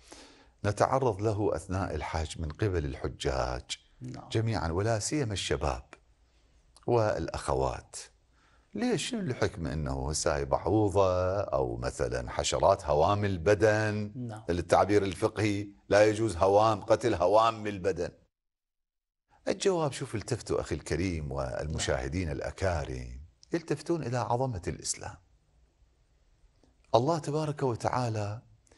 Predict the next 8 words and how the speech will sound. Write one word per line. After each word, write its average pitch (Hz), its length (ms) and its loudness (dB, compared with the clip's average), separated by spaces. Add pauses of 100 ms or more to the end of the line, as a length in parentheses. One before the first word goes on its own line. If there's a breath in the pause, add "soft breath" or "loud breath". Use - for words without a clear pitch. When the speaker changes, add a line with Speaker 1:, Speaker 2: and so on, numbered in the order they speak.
(480 soft breath)
Speaker 1:
يريد 127 580 2 (240)
للحاج 101 580 -2 (1080)
أن 80 420 -2
يكون 98 1120 -6
ملتزما 101 1080 -6 (600)
بالسلم 87 960 -2
الحقيقي. 65 1000 -6 (1000)
Speaker 2:
نعم. - 200 -16